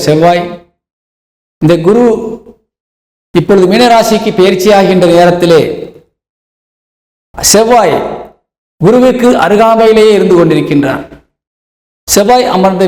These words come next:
வீடு என்பது குரு உச்சமாகக்கூடிய ஒரு வீடு.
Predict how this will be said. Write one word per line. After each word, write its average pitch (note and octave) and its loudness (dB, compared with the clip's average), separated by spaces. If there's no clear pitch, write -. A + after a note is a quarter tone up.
வீடு G3+ 2
என்பது F#3+ 0
குரு G#3+ 0
உச்சமாகக்கூடிய F#3+ 0
ஒரு D3 2
வீடு. C#3+ 0